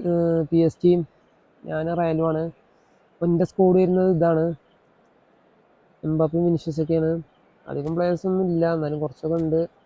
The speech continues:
അപ്പൊ നമ്മളെ ഒപ്പോണന്റ്, അതായത് എൻ്റെ ഫ്രണ്ടിൻ്റെ സ്ക്വാഡ് വരുന്നത് ഇതാണ്, പി എസ് ജി. അപ്പൊ അവൻ്റെ അധികം പ്ലേയേഴ്സും ബേസ് കാർഡാണ്. അപ്പോ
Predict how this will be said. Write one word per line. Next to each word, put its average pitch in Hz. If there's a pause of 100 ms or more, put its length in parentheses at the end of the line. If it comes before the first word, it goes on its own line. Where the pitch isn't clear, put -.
(760)
അപ്പൊ 160
നമ്മളെ 165 (680)
ഒപ്പോണന്റ്, 160
അതായത് 160
എൻ്റെ 165
ഫ്രണ്ടിൻ്റെ 160 (180)
സ്ക്വാഡ് 170
വരുന്നത് 170
ഇതാണ്, 160 (720)
പി 156
എസ് 147
ജി. 160 (1400)
അപ്പൊ -
അവൻ്റെ 147 (120)
അധികം 175
പ്ലേയേഴ്സും 185 (1300)
ബേസ് 170
കാർഡാണ്. 175 (3000)
അപ്പോ 175